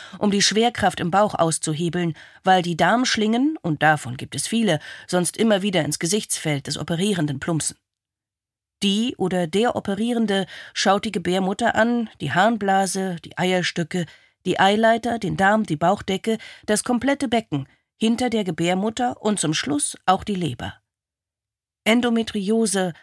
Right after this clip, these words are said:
hat viele Erscheinungsformen im kleinen Becken. Rote Punkte, dunkelblaue Punkte,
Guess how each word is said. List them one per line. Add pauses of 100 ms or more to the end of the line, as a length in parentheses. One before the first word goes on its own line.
(180)
hat
viele
Erscheinungsformen
im
kleinen
Becken. (720)
Rote
Punkte, (220)
dunkelblaue
Punkte,